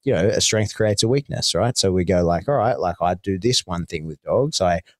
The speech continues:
I do frustrate dogs every now and again. And so I need to be aware of the fact that I could push them into an excessive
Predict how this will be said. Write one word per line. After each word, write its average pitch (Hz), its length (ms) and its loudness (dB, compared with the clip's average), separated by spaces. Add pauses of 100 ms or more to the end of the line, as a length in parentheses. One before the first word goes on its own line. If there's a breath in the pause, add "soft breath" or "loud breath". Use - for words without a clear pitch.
I 110 60 0
do 151 180 2
frustrate 92 420 -2
dogs 90 240 -2
every 92 200 -2
now 90 120 -4
and 90 80 -6
again. 135 320 0 (760)
And 101 260 0
so 104 300 2
I 104 160 0
need 104 220 0
to 107 80 0
be 107 120 2
aware 104 420 4
of 101 100 0
the - 40 -14
fact - 300 -4
that 117 100 2
I 113 60 0
could 113 260 -2 (240)
push 123 220 2
them 123 160 2
into 127 500 2
an 120 280 0 (100)
excessive 120 500 0